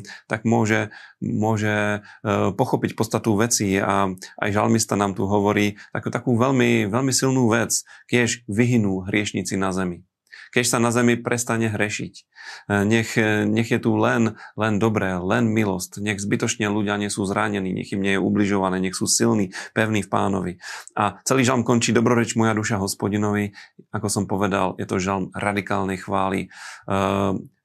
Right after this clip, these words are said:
rozhodnime sa mať takýto životný štýl. V druhej epištole Korinťanom čítame nasledujúce slova.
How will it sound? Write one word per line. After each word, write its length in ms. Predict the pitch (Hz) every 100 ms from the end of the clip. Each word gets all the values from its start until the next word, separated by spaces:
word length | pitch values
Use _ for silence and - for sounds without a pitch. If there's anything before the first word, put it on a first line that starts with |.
| 107
rozhodnime 560 | 110 107 113 101 98
sa 320 | 95 98 92 - _
mať 320 | 101 98 92 _
takýto 400 | - 95 101 98
životný 480 | 90 92 92 95 90
štýl. 400 | - 95 95 110 - _ _ _ _ _ _ _ _ - - - -
V 40 | 98
druhej 320 | 123 165 -
epištole 400 | - 117 135 120
Korinťanom 800 | 107 110 104 101 95 95 113 - _ _
čítame 720 | - 120 120 107 98 95 92 _ -
nasledujúce 640 | 98 - 98 95 95 98
slova. 400 | - 101 92 85